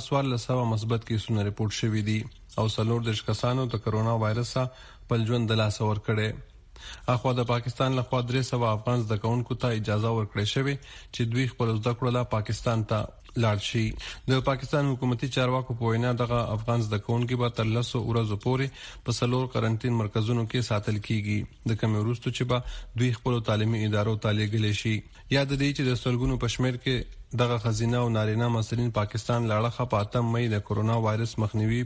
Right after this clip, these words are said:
په اړه لګول شوو بندیزونو له وجې په خپل هیواد کې ایسار شوي وو، د کومې له وجې چې د هغوی تعلیمي زده کړې هم اغیزمنې شوې وې.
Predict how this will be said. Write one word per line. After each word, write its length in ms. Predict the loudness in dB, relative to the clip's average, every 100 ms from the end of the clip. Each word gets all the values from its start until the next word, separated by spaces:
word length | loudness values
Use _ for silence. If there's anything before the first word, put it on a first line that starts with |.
| 0
په 140 | 2
اړه 120 | 2 0
لګول 340 | 0 0 0 0
شوو 180 | 0 0 2
بندیزونو 480 | 2 2 2 2 2
له 140 | 2
وجې 200 | 0 -2 -6 -10 -16 -6
په 140 | -4
خپل 240 | 0 2 2
هیواد 260 | 2 2 0
کې 80 | -2
ایسار 400 | 0 0 0 0
شوي 220 | 0 2
وو، 140 | 0 -2 -10 -4 -2
د 20 | 2
کومې 200 | 2 2 2
له 60 | 2
وجې 200 | 0 -2 0
چې 300 | -2 0 0
د 100 | 2
هغوی 300 | 0 0 0
تعلیمي 340 | 2 2 2 2
زده 140 | 0
کړې 200 | 0 0 2
هم 120 | 2 0 0
اغیزمنې 440 | 0 2 2 0 0
شوې 220 | 0 2 2
وې. 160 | 0